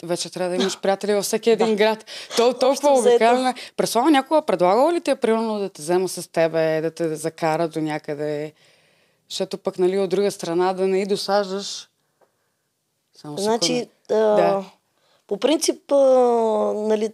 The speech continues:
Speaker 2: тия неща аз не ги коментирам.
Speaker 1: Мгм.
Speaker 2: Но, а, случило се, да.
Speaker 1: М, не е било да, дето се вика, да те оставя и
Speaker 2: Но
Speaker 1: така на
Speaker 2: повече няма
Speaker 1: произвол.
Speaker 2: да коментирам.
Speaker 1: Добре. А,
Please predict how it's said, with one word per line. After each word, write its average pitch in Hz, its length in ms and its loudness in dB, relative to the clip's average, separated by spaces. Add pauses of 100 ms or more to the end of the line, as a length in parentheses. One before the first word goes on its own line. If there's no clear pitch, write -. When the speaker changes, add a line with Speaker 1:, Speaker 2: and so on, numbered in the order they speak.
(120)
Speaker 2:
тия 269 160 2
неща 254 260 2
аз 254 140 0
не 240 100 -2
ги 240 120 -2
коментирам. 175 640 0
Speaker 1:
Мгм. 160 360 -2 (1040)
Speaker 2:
Но, 233 480 0 (300)
а, 214 240 0
случило 285 460 -2
се, 143 360 -4
да. 175 220 -4 (360)
Speaker 1:
М, 196 80 -2 (420)
не 214 180 2
е 202 60 0
било 185 300 0
да, 190 400 0
дето 175 300 -6
се 160 80 -12
вика, 160 220 -8
да 143 80 -8
те - 120 -8
оставя 156 400 -4
и 151 80 -4
Speaker 2:
Но 214 80 -2
Speaker 1:
така 240 120 2
на - 60 2
Speaker 2:
повече 269 300 2
няма 214 100 4
Speaker 1:
произвол. 208 180 2
Speaker 2:
да 196 100 0
коментирам. 175 560 -4 (260)
Speaker 1:
Добре. 175 420 2 (460)
А, 196 720 2